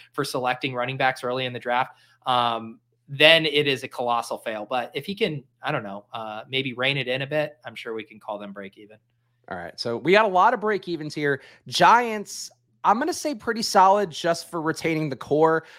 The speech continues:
Speaker 2: and the way they did as well. Like, you had to pay Daniel Jones. You didn't have to pay Saquon, but they knew that was kind of the liar's poker coming in and they could push that to the edge.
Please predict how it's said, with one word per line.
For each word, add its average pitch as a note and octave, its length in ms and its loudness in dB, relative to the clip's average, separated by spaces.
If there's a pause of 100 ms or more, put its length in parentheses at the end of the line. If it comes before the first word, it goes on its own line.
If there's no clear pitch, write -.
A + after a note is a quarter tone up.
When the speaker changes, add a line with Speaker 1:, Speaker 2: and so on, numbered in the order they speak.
(100)
Speaker 2:
and D3+ 120 -2
the D3 40 0
way E3 160 0
they D#3 180 -4
did D3 220 -2
as B2+ 140 -6
well. C#3+ 260 6
Like, C3+ 200 -2
you C3+ 60 -8
had D#3+ 240 2
to E3 60 -10
pay E3 160 -8
Daniel D3+ 320 -6
Jones. C#3 320 -4
You C3+ 80 -6
didn't F#3 180 2
have F3+ 180 4
to - 80 -10
pay F3+ 120 -4
Saquon, D#3 560 -2 (260)
but C3+ 80 -6
they D3 140 0
knew D#3+ 160 0
that D3+ 180 2
was D3+ 140 -2
kind C#3+ 200 -2
of C#3 60 0
the C3+ 40 0
liar's C#3 440 2
poker C#3+ 280 -6
coming C3+ 280 -8
in C#3 120 -4
and C3+ 80 -8
they B2+ 120 -6
could A#2+ 180 -8
push D3+ 200 -8
that C3 200 -2
to A2+ 80 -14
the A#2 120 -6
edge. C3+ 340 0